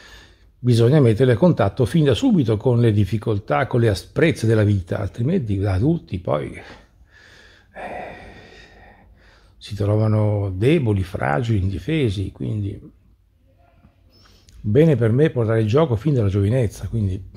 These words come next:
ringrazio il Signore che fin da, da giovane, da piccolo, eh, sono messo a contatto con le difficoltà della vita.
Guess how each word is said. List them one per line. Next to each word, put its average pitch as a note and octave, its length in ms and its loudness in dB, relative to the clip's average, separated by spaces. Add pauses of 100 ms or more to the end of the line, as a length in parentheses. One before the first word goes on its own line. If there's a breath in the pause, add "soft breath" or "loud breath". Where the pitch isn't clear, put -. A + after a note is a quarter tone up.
(960 loud breath)
ringrazio A#2 560 -2
il G#2 80 -6
Signore B2 400 0
che A2 80 -2
fin B2+ 220 0
da, B2+ 180 2
da B2+ 220 0
giovane, A2 400 2
da A2 100 -2
piccolo, A#2 600 -8 (880 loud breath)
eh, B2+ 140 -16
sono A#2 240 -4
messo A2 240 -2
a G#2 40 -4
contatto G2+ 800 -4 (640 soft breath)
con G#2 600 -2 (960 soft breath)
le A#2 120 -2
difficoltà G#2+ 640 -2
della G2+ 180 -2
vita. G#2 560 -8